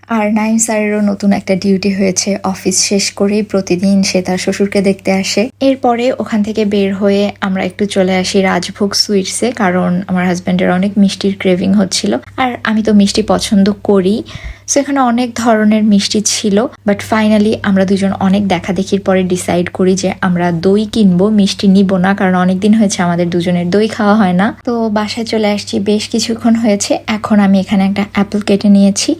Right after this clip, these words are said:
আর আমি এখন খুবই অদ্ভুত একটা জিনিস করব, যেটা হচ্ছে গিয়ে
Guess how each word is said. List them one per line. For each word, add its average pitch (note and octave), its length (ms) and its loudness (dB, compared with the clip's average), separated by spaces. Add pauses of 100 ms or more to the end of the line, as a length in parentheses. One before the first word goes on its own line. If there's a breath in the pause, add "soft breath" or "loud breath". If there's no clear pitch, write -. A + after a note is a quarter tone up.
(180 loud breath)
আর C4 100 2
আমি C4+ 160 2
এখন C4+ 160 -4
খুবই C#4 240 0
অদ্ভুত A3+ 400 0
একটা G#3+ 200 -2
জিনিস G3+ 360 2
করব, F#3+ 420 0
যেটা F#3+ 280 0
হচ্ছে G3+ 340 -2
গিয়ে F#3+ 300 0